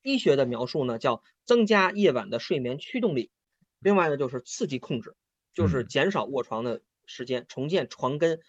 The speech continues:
Speaker 1: 床与睡眠的积极明确的联系。
Speaker 2: <laughs> 我的天，
Speaker 1: 很多人认为
Speaker 2: 这，啊。
Speaker 1: 床跟抖音、跟短视频、跟 B 站是联系
Speaker 2: 积极联系， <laughs>
Speaker 1: 在一起的。
Speaker 2: 对，真的，我觉得
Speaker 1: 这是不对的。
Speaker 2: 床跟好太多事儿联系在一起，好像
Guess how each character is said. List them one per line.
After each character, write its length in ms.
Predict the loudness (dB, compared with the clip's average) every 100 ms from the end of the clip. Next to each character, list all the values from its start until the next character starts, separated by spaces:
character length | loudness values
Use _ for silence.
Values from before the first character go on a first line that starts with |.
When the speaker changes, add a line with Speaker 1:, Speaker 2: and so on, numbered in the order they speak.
| _ _ -18
Speaker 1:
床 340 | 0 4 4
与 120 | 4 4
睡 240 | 6 6
眠 260 | 4 -2 -4
的 140 | -6
积 260 | -2 -2 0
极 160 | 0
明 220 | 0 0
确 120 | 2 4
的 100 | 4
联 240 | 0 2
系。 40 | 8
Speaker 2:
<laughs> 20 |
我 180 | 10 10
的 100 | 8
天， 200 | 8 6
Speaker 1:
很 60 | 8
多 160 | 6
人 100 | 6
认 180 | 6 4
为 200 | 2 -2 _ -20 -20 _ _
Speaker 2:
这， 60 | 2
啊。 120 | 6
Speaker 1:
床 340 | 8 8 6 4
跟 180 | 2
抖 260 | 2 -2 0
音、 260 | 4 4 6
跟 180 | 4
短 160 | 4 0
视 140 | -2
频、 360 | -2 0 0 0
跟 180 | 0 0
B 180 | 2 6
站 200 | 10 10
是 60 |
联 180 | 10 10
系 100 | 10
Speaker 2:
积 60 | 8
极 60 |
联 60 | 8
系， 380 | 8 8 6 6
<laughs> 40 | 8
Speaker 1:
在 100 | 6
一 220 | 6 4
起 100 | 4
的。 120 | 0
Speaker 2:
对， 480 | -2 -8 -6 -2 -2 4
真 240 | 8 10
的， 160 | 10 10
我 120 | 10
觉 140 | 10
得 180 | 10 10
Speaker 1:
这 80 | 8
是 140 | 6
不 60 | 0
对 60 | -10
的。 60 | -12
Speaker 2:
床 400 | 4 8 10 10
跟 260 | 10 10
好 200 | 8 8
太 240 | 8 10 12
多 120 | 12
事 120 | 10
儿 40 | 8
联 180 | 8 6
系 80 |
在 120 | 4 4
一 40 |
起， 120 | 2
好 200 | 4 4
像 260 | 8 6